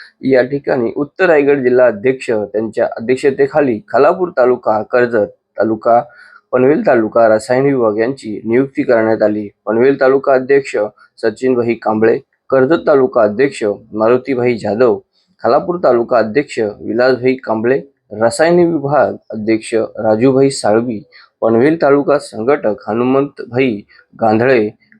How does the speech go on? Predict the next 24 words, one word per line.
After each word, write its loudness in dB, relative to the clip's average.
कर्जत 0
तालुका 2
सचिव -2
रमाकांतभाई 0
सोनावणे, 0
खालापूर 0
तालुका 0
संघटक -2
सागरभाई 2
जाधव 2
या 2
कार्यकर्त्यांच्या 0
नियुक्त्या -2
करण्यात 2
आल्या. 2
तसेच -2
उत्तर -2
रायगड 2
जिल्हा -2
अध्यक्ष -6
यांच्या -4
आदेशाने 0
रायगड 2
जिल्हा 0